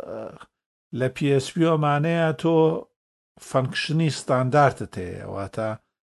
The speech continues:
فەنکشنی شتا-، ستان-، یعنی بنەڕەتت هەیە بۆ ئەوەی هاش بکەی ئەو فایلانەی، ئە، ئەو بوخچانەی کە دروست دەکرێن هەمویان هاش بکەی.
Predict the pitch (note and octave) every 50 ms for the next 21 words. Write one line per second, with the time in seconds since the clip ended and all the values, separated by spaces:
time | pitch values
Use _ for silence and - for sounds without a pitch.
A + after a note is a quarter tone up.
0 | _ - C3+ B2 A#2 - - G3 D3+ - - - D3+ C3+ C3 C#3+ - - D3+ -
1 | - - B2+ B2+ C3 C#3 C#3+ - C3 C3 B2 A2+ A2+ B2+ B2+ A2+ A#2+ A#2+ B2 B2+
2 | B2+ C#3 D#3 D3 - - C3 - C#3 D3+ D#3+ D#3+ D3+ C3 D3 D3+ D3+ D3 D#3 D#3
3 | D3+ B2 G#2 C3+ E3 E3+ D#3 C#3 B2+ - - - - F3 D#3+ D#3+ F3+ - - F3
4 | D#3+ D3 - D3+ C#3+ D3 C#3 C#3 C3 C3+ D3 D#3+ D#3+ D#3+ D#3 _ _ _ _ _
5 | _ _ - - A2 G#2+ A2 A2 A#2 B2+ - - E3 D3+ D#3 D#3 D#3 D#3+ D3 D3
6 | C3+ C3 B2+ - - C#3+ B2+ C3+ C#3+ D#3+ D3 - D#3 C#3+ B2 C3 C#3+ F3+ - -
7 | - D3+ C3 - D#3+ D#3 D3 C#3+ C3+ D3+ E3 F3+ F3 E3 D#3+ D3 B2+ C#3+ E3+ D#3
8 | C3+ - - - - F2 D#2+ D2+